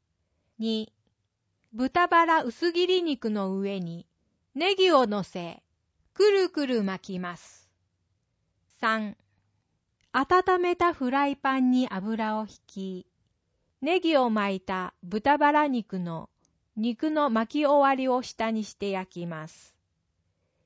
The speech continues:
全体に焼き色がついたら、一分から二分、蓋をして蒸し焼きします。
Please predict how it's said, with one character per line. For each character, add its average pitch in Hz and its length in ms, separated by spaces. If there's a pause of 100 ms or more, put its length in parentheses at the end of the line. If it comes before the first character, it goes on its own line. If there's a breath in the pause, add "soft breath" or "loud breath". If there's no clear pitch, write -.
(560)
全 349 340
体 349 380
に 302 460
焼 226 240
き 320 200
色 330 220
が 302 160
つ - 160
い 254 160
た 180 160
ら、 165 300 (580)
一 370 200 (180)
分 196 340 (400)
か 220 160
ら 196 220
二 285 240
分、 196 400 (580)
蓋 311 480
を 311 120
し - 200
て 240 320 (100)
蒸 226 120
し 277 220
焼 269 280
き 247 60
し - 180
ま 185 300
す。 - 260